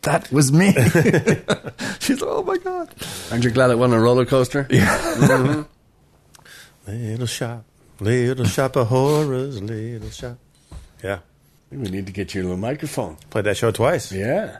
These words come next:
Speaker 3: It's good.
Speaker 1: Other than that, the, one of the, my, my favorite musical I ever saw was actually a local production, um, from Jason Nodler's,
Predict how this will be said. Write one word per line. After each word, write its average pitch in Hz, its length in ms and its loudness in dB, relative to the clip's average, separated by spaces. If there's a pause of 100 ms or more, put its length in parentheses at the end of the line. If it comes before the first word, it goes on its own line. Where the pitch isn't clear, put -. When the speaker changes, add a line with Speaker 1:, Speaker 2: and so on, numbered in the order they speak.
Speaker 3:
It's - 80 -20
good. 131 220 -10 (880)
Speaker 1:
Other 123 140 4
than 113 160 6
that, 117 200 2
the, 95 220 -2
one 104 140 0
of 95 60 -2
the, 87 60 -4
my, 95 220 -2 (380)
my 98 160 4
favorite 101 260 4
musical 90 360 4
I 80 40 4
ever 76 140 -2
saw 98 340 0
was 73 140 -4
actually 80 240 -4
a 71 60 -4
local 85 240 -6
production, 71 520 -8 (320)
um, 67 380 -8 (720)
from 78 260 -2
Jason 78 320 0
Nodler's, 69 560 -2